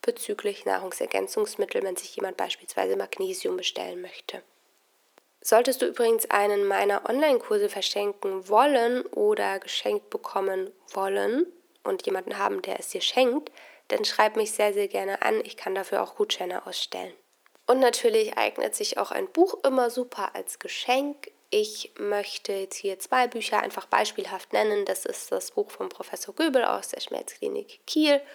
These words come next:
und das Buch von Bianca Leppert, die ja auch schon hier im Podcast war. Und zu guter Letzt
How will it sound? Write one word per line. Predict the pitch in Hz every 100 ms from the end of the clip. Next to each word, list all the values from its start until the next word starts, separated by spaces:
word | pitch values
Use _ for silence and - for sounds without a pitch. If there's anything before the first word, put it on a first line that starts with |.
| - - _
und | - 226
das | 208 -
Buch | - 214
von | - 196 190
Bianca | 190 190 180
Leppert, | 180 208 208 202 202 - - - - _ -
die | 208
ja | 196
auch | -
schon | - 190
hier | - -
im | 311
Podcast | - - - - - -
war. | - - _ _ _ _ _
Und | 233 214
zu | 220
guter | 320 339 254
Letzt | 202 285 - - -